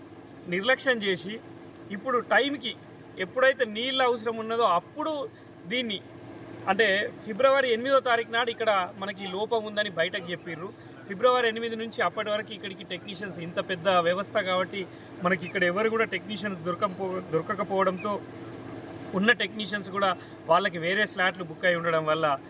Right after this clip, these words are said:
వీళ్ళను వైజాగ్ నుంచి తీసుకొచ్చి ఈ టైమ్ తీసుకొని వాళ్ళ దగ్గర, వాళ్ళ టైమ్ తీసుకొని ఈ రోజు నుంచి స్టార్ట్ చేసిర్రు. తప్పనిసరిగా ఇప్పుడున్న పంట పొలాలను కాపాడి తప్పనిసరిగా ఈ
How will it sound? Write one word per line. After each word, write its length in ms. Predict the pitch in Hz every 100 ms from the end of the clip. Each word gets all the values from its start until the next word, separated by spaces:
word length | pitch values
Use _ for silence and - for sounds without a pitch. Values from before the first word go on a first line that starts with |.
| - - 160
వీళ్ళను 280 | 190 190
వైజాగ్ 440 | 160 170 180 208 208
నుంచి 180 | 185 175
తీసుకొచ్చి 600 | 180 - 202 - 214 - - - 180
ఈ 60 |
టైమ్ 340 | 170 175 196 220
తీసుకొని 400 | 226 - 220 220
వాళ్ళ 320 | 185 190 180
దగ్గర, 220 | 190 202 165
వాళ్ళ 280 | 165 180 170 170
టైమ్ 220 | 180 196
తీసుకొని 520 | 196 - 196 202 170
ఈ 40 | 185
రోజు 220 | 185 180
నుంచి 220 | 190 190
స్టార్ట్ 360 | - 165 170 175
చేసిర్రు. 400 | 165 165 185 - - - -
తప్పనిసరిగా 680 | 170 240 233 226 226 220 - - - - - 170
ఇప్పుడున్న 520 | 208 - 214 220 233
పంట 360 | 208 - 170 208
పొలాలను 400 | 214 214 208 180
కాపాడి 560 | 160 185 214 220 262 - - - - - - - - - - -
తప్పనిసరిగా 520 | 160 226 190 214 220
ఈ 320 | 208 208 196